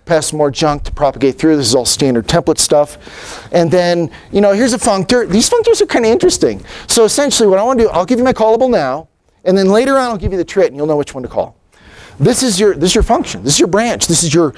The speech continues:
you know, multi-way branch. So on this call, you know, given the functors, just set 'em as the members, and then later we'll call 'em. So here we go.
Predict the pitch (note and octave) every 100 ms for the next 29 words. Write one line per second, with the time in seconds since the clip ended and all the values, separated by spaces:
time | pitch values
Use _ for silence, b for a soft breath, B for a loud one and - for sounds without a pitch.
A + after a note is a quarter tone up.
0 | B B - D3+ B2 - E3 F#3 G#3+ G3
1 | E3+ F3 G3 G#2 - - B B B -
2 | G3 F3+ E3 - E3+ A3 A#3+ - - F3
3 | C#3+ D#3+ B B B B - D3 C#3 C3+
4 | - - D3+ C#3 C#3+ G3 A#3+ C4 A#3+ G#3+
5 | G#3 G#3 G3+ F3+ - - - - F#3+ G3
6 | F3+ G3 F3+ D#3 D#3 D#3+ - D#3+ D#3+ D#3+
7 | D3 D#3 F3 - A3+ C3 A2+ - C3 E3
8 | F#3+ F3 A#2